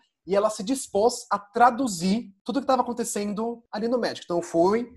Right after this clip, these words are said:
ela marcou a consulta pra mim, fui no, fui no primeiro médico, fui em quatro médicos diferentes. Primeiro médico, traduziu tudo mais, conversa vai, conversa vem, exame, tira a roupa, põe a roupa.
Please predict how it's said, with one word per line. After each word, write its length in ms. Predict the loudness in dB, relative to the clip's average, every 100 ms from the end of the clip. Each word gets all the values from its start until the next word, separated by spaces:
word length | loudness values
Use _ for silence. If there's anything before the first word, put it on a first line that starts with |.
| -4
ela 160 | 0 4
marcou 380 | 4 4 4 4
a 40 |
consulta 360 | 4 -6 -4 -2
pra 180 | -2
mim, 280 | 0 -2 -4 -8 _
fui 220 | -6 -4
no, 80 | -2
fui 140 | -2 -2
no 80 |
primeiro 260 | 0 4 6
médico, 260 | 6 2 -2
fui 120 | -2
em 20 |
quatro 260 | 2 4 6
médicos 280 | 6 4
diferentes. 460 | 4 4 4 -4 -18 -18 -4
Primeiro 260 | 4 6
médico, 580 | 6 2 0 -2 -4 -6 _
traduziu 340 | 2 2 0 -4
tudo 160 | -4
mais, 300 | 0 2 2
conversa 260 | 2 -2 2
vai, 100 | 2
conversa 260 | 2 -6 -4
vem, 120 | -4
exame, 540 | 0 4 6 4 2
tira 180 | 0 2
a 40 |
roupa, 280 | 6 6 4
põe 140 | 0 2
a 40 |
roupa. 440 | 6 6 6 2